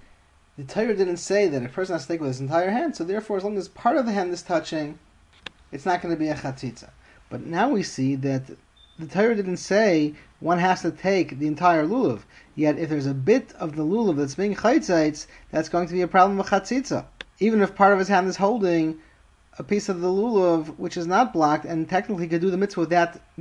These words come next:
bit of the lulav also. It doesn't matter. Since part of the hand is being blocked from touching the lulav when something is attached to the lulav, like by the eged, we say it's a chatzitza and he's not yaitse, even though technically if the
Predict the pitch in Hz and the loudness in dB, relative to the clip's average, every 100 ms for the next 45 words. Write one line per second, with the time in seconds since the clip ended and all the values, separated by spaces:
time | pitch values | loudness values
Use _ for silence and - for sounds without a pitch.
0 | 139 185 185 175 185 185 208 254 - 104 | -4 -2 0 2 2 2 4 2 0 -6
1 | 139 165 185 226 160 95 - - - - | -6 -4 0 2 2 -2 -14 -20 -16 -6
2 | 190 202 - - - _ _ _ - 185 | -2 -2 -4 -14 -20 _ _ _ -2 4
3 | 196 190 170 180 175 151 139 131 - - | 4 4 2 0 0 0 -4 -10 -18 -14
4 | 160 175 147 147 170 165 131 - - _ | -6 -4 -4 -2 2 2 0 -10 -20 _
5 | _ _ _ _ _ - 160 135 185 180 | _ _ _ _ _ -4 -2 2 4 4
6 | 175 156 156 175 165 135 120 127 147 151 | 2 2 4 6 6 4 0 -6 -4 -2
7 | 165 156 139 131 - 139 185 262 - 190 | 0 0 -2 -4 -10 -4 0 0 0 -2
8 | 147 131 131 202 - - 135 131 147 143 | 0 0 0 -4 -8 -10 -8 -2 -2 0
9 | 180 247 175 147 170 - - - 135 147 | 0 0 2 0 -2 -18 -14 -10 -4 -2
10 | 151 170 175 247 277 175 156 160 180 196 | -2 -2 -2 -2 0 0 0 0 0 0
11 | 254 - 175 160 175 _ _ _ - - | 0 0 0 2 0 _ _ _ -10 -2
12 | 220 208 175 165 214 208 208 180 165 160 | 0 4 4 4 2 2 0 0 -2 -2
13 | 160 151 147 143 | -6 -6 -6 -8